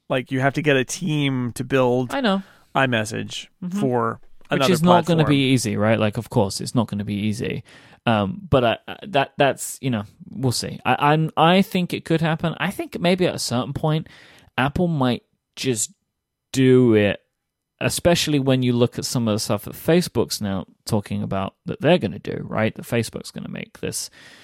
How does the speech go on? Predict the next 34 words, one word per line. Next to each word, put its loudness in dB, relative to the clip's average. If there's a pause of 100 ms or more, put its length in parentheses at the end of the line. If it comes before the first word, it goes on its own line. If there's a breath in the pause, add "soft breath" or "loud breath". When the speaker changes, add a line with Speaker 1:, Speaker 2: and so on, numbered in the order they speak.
(320 loud breath)
Speaker 2:
uh, 2
end-to-end 4
encrypted 0
chat -4
platform, -4
right? 2 (280)
And 4
I 2
can -6
kind 0
of 0
imagine, 2
I 0
was -2
listening -6
to -6
the -8
Vergecast -2
this -8
week, -6
and -4
I -6
think -4
Dieter -4
Bohn 2
brought -2
this -4
up, -2 (520 soft breath)
that, 0
like, 2 (240)
maybe 2
at -2
some -6
point -6